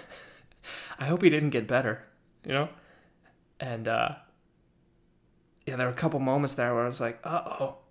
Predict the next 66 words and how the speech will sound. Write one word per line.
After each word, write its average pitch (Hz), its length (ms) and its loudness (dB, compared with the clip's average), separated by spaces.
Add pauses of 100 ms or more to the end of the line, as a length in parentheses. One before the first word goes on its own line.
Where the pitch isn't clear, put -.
(120)
am 160 80 -6
I 170 60 -4
gonna 165 140 0
lose 160 140 2
a 156 40 -2
hundred 147 300 -2
bucks 170 260 -2
here 180 140 -2
in 175 80 -2
this 170 80 -8
fucking," 165 220 -8 (500)
but, - 260 0
uh, 95 240 2 (500)
yeah, - 300 -8
Mike 135 240 -2
Perry, 143 340 0 (300)
you 175 80 -6
know, 175 80 -2
Mike 190 220 -2
Perry's 160 200 2
just 147 140 -4
on 151 100 2
a 139 60 -4
different 147 240 0
level, 151 320 2
you 135 60 -2
know? 170 100 -2
Even 147 180 -2
though 156 80 2
he's 143 120 -2
not 139 180 2
that 139 220 0
good, 180 260 0 (460)
uh, 123 200 -4
Mickey, 165 380 -2
Mickey 180 240 -2
Gall 156 220 4
is 131 160 -6
really 170 280 6
not 113 220 0
that - 160 -6
good, - 160 -6
you 139 60 -4
know? 165 80 -4 (420)
Or 196 60 2
I - 20 4
think 262 160 -2
the 170 60 2
main 147 180 4
problem 147 220 0
with 135 100 0
Mickey 139 240 -4
Gall 127 280 4
and 127 260 -6
Mike 135 260 -2
Perry, 135 220 0
both 131 240 -2
of 143 60 -4
them 143 120 -2
combined, 139 380 -2
is 131 100 -8
that 127 100 -4
they 123 100 -4
don't 143 180 0
do 135 80 -6
steroids, 143 640 -2